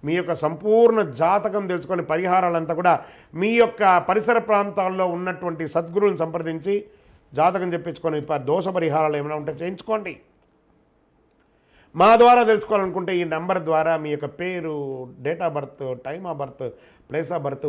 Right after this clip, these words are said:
WhatsApp చేయండి. ఎందుకోసం తెలుసుకోవాలనుకుంటున్నారో అది కూడా తెలపండి.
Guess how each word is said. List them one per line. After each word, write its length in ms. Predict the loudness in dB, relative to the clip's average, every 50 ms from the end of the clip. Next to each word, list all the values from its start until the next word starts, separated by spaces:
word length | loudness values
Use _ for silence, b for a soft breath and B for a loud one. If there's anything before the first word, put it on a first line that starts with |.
| -6 -6 -4 -2
WhatsApp 380 | -2 -2 -2 -4 -8 -10 -10 -8 -8 -8
చేయండి. 300 | -8 -6 -8 -8 -8 -8
ఎందుకోసం 580 | -8 -8 -8 -10 -8 -8 -8 -8 -8 -10 -12
తెలుసుకోవాలనుకుంటున్నారో 960 | -10 -12 -12 -12 -14 -14 -12 -10 -10 -10 -10 -12 -14 -14 -14 -14 -14 -14 -16 b b b b b b _ -12
అది 160 | -10 -8 -8
కూడా 140 | -8 -8 -8
తెలపండి. 580 | -8 -8 -8 -8 -8 -10 -10 -10 -12 -14 -16